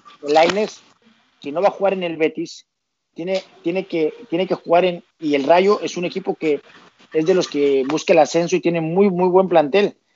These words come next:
Una de las cosas que hacen aquí en, en España, que los equipos que descienden tienen un seguro económico y mantienen la gran parte de su nómina de jugadores, porque si no es un problema por el tema de contratos.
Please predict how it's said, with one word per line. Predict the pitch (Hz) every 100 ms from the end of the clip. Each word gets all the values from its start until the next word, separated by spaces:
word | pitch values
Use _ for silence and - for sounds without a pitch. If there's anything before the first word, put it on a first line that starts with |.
| - - _ _ _ _ -
Una | - 190
de | 196
las | 170
cosas | - 185 180 170
que | 180
hacen | 170 185
aquí | 170 175
en, | 180 180 _
en | 156 147 147
España, | 143 - 160 170
que | 156
los | 143
equipos | 123 175 202 -
que | 180
descienden | 165 - 170 156 175
tienen | 165 170
un | 175 170
seguro | 170 165 185 147 - _ _ _ -
económico | - 147 156 175 170 185 - - _ _ _
y | 147
mantienen | 139 131 160 170 170
la | 143
gran | 147 156
parte | 165 156 165
de |
su | 151 147
nómina | 151 160 156
de |
jugadores, | - 139 139 151 156 - - - - - _
porque | - -
si | 131
no | 147
es | 147
un | 165
problema | 156 160
por | 151
el | 139
tema | 151 156
de | 147
contratos. | 139 135 185 - 151